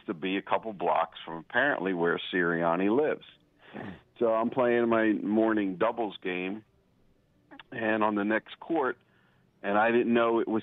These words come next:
Sirianni, is Sirianni with sunglasses and a hat playing a friendly game of tennis with his wife. And I'm wearing, I'm a New Yorker, so I'm wearing a Yankees T-shirt and a Giants hat.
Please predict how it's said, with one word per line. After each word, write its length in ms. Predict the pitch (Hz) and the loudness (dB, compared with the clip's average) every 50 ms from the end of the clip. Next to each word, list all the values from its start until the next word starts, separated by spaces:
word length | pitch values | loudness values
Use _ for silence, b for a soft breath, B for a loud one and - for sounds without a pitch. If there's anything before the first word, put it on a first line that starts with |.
| - - | -4 -2
Sirianni, 720 | 127 120 107 101 104 107 120 139 147 131 120 120 123 120 101 | 0 0 2 2 2 2 2 2 0 0 0 0 0 0 0
is 200 | 113 117 117 107 - - 127 | 0 0 -2 -4 -8 -8 -4
Sirianni 880 | 127 113 107 104 104 104 110 107 107 107 110 113 107 107 107 107 98 b b b b b b b _ - | -2 0 0 0 2 2 2 2 2 0 0 0 0 0 -2 -2 -4 b b b b b b b _ -8
with 120 | 95 90 - - | -8 -8 -6 -2
sunglasses 680 | - 135 127 123 110 101 110 107 104 - - 95 90 87 | 0 0 0 2 2 2 2 0 0 -2 -6 -10 -10 -8
and 120 | 95 92 | -6 -4
a 60 | 101 95 | -4 -2
hat 440 | - 117 113 107 104 101 - - - | 0 2 2 4 4 2 0 -2 -4
playing 500 | - 104 104 107 110 110 110 110 113 113 | -2 0 2 2 2 2 2 2 2 2
a 460 | 110 104 101 101 101 101 101 104 - - - | 2 2 2 2 2 2 0 0 -4 -4 -2
friendly 280 | 113 110 107 110 110 101 | -2 0 2 2 0 0
game 260 | 95 104 104 104 104 | 0 0 0 0 -4
of 80 | - | -6
tennis 320 | - - 98 90 98 98 - - | -4 -4 -4 -4 -4 -6 -6 -8
with 140 | 82 82 82 | -10 -8 -8
his 120 | 92 - 123 | -8 -6 -2
wife. 300 | 123 156 151 117 87 - - - _ _ _ b b b b b b b b _ _ _ _ _ _ _ - - | 0 0 0 0 -4 -6 -12 -20 _ _ _ b b b b b b b b _ _ _ _ _ _ _ -12 -4
And 280 | - 120 120 117 117 123 | -2 0 0 0 0 0
I'm 200 | 131 139 139 131 | 0 0 2 2
wearing, 520 | 127 127 127 123 120 120 123 120 120 104 | 2 2 2 2 2 2 2 2 0 2
I'm 180 | 82 131 147 165 | 0 2 2 2
a 40 | 175 | 2
New 140 | 180 180 180 | 0 0 0
Yorker, 420 | 180 185 180 170 - - 104 - - | 0 0 0 -2 -2 -4 -6 -4 -2
so 80 | 123 117 | 0 0
I'm 160 | 113 117 120 | 0 0 0
wearing 440 | 120 117 113 113 110 110 110 107 104 | 0 0 2 2 0 0 0 0 0
a 60 | 98 | 0
Yankees 480 | 92 101 107 113 120 117 - 131 127 110 - - - | 0 0 0 0 -2 -2 -4 -6 -6 -6 -6 -8 -8
T-shirt 580 | 117 110 107 - - - 104 101 104 104 - | -6 -4 -4 -4 -4 -2 0 0 0 -2 -2
and 160 | - 92 87 87 | -4 -4 -4 -4
a 100 | 85 80 | -6 -4
Giants 520 | - 101 101 98 101 98 98 92 - - - - - - _ _ _ | -2 0 0 0 0 0 -2 -4 -6 -10 -18 -20 -20 -20 _ _ _
hat. 360 | - - 92 87 71 - | -4 -2 0 0 0 -2